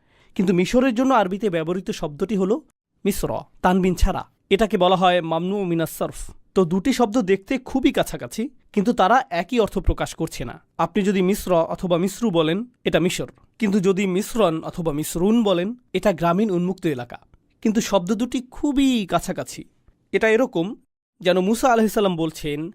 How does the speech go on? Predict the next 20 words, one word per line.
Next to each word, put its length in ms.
"তোমরা 500
আরেক 400
মিশরে 480
ফিরে 260
যেতে 220
চাইছ। 360
তোমরা 200
নতুন 300
একটা 220
স্থানে 300
যেতে 240
চাইছ, 320
কিন্তু 280
আসলে 380
তোমরা 300
আবারও 420
সেই 200
মিশরের 420
অবস্থাই 420
চাইছ।" 340